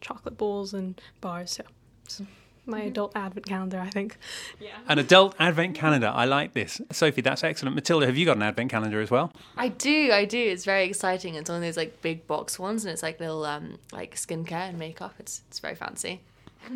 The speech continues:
Speaker 3: I love this. Skincare, makeup and Lindt chocolate. That's not what I'm used to with an Advent calendar.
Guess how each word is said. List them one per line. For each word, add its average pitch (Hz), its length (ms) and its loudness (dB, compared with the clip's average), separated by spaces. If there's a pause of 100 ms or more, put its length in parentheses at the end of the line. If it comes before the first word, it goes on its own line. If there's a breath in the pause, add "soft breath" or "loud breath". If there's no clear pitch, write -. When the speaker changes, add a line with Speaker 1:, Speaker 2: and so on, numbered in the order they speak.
(160)
Speaker 3:
I 156 60 -2
love 151 240 2
this. - 220 -2
Skincare, 220 460 0
makeup 175 440 -4
and 143 180 -6
Lindt 185 220 -4
chocolate. - 440 -6
That's - 300 -8 (180 loud breath)
not 196 160 6
what 165 120 6
I'm 170 160 6
used 123 220 2
to 120 80 -2
with 117 120 -2
an 120 80 0
Advent 117 340 -2
calendar. 110 380 -2